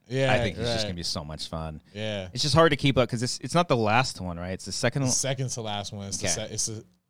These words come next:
Speaker 1: you know, it's the Attack on Titan. It's, like, the
Speaker 2: <laughs>
Speaker 1: multiple chapters,
Speaker 2: It's
Speaker 1: you
Speaker 2: just
Speaker 1: know?
Speaker 2: like, keep, yeah,
Speaker 1: Right.
Speaker 2: yeah, yeah. Um, they'll D H, they'll digitally D H Dom at some point.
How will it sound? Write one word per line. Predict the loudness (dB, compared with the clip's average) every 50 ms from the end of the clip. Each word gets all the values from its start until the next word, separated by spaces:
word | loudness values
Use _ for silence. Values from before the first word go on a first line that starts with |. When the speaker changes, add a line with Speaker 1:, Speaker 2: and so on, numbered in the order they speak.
| _ -16
Speaker 1:
you | -12
know, | -8 -8
it's | -6 -6 -6
the | -8 -8 -10 -10 -12
Attack | -12 -10 -8 -8 -8 -8 -8
on | -10 -6
Titan. | -4 -4 -2 -2 -4 -6
It's, | -8 -8
like, | -8 -10 -10 -10
the | -14 -16
Speaker 2:
<laughs> |
Speaker 1:
multiple | -8 -2 2 2 2 2 0 0 4
chapters, | 4 4 4 4 0 2 4
Speaker 2:
It's | 4 4 4 0
Speaker 1:
you | -6
Speaker 2:
just | -4 -4 -2 0 4
Speaker 1:
know? | 4
Speaker 2:
like, | 4 4 4
keep, | 4 4 4 4 4 0 -6 -18 -18 -18 -18 -10 -4
yeah, | 0 0 2
Speaker 1:
Right. | 2 2 2 2 0 -2
Speaker 2:
yeah, | -2 -6 -6 -8 -12 -20 -20 -20 -20 _ _ _ _ _ _ 2
yeah. | 4 4 6 6 4
Um, | 2 2
they'll | 2 2 2 2
D | 2 2 2 4 4
H, | 4 4 2 2 0 -2 -4 -4 -2
they'll | -2 0 0 0 0
digitally | -2 -4 -2 -2 -2 -2 -2 -2
D | -2 -2 -2
H | -2 -2 -2 -4 -2
Dom | -2 -2 -2 -2 -2
at | -6 -6 -6
some | -6 -4 -4
point. | -4 -4 -4 -4 -4 -6 -8 -10